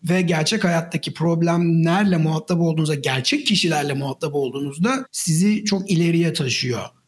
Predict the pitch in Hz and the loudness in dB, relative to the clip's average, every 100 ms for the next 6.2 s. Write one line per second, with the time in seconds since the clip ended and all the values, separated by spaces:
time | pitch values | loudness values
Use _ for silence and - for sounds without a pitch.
0 | - 160 180 202 190 185 165 - 185 180 | -2 0 2 0 0 0 -2 0 2 2
1 | 180 180 185 175 170 175 170 180 180 175 | 2 2 2 2 2 0 2 2 2 0
2 | 165 160 156 - - - 160 - 160 180 | 0 0 -4 -6 -6 -4 -4 -2 -2 0
3 | 165 170 170 151 - - 180 170 180 170 | 0 0 -2 -2 -4 -4 -2 0 0 0
4 | 165 151 160 165 - 165 151 185 190 156 | 0 2 2 0 -2 0 2 2 2 0
5 | 123 123 143 131 123 - 123 - 131 123 | -2 -2 -2 -2 -4 -4 -4 0 0 2
6 | 208 - | 0 0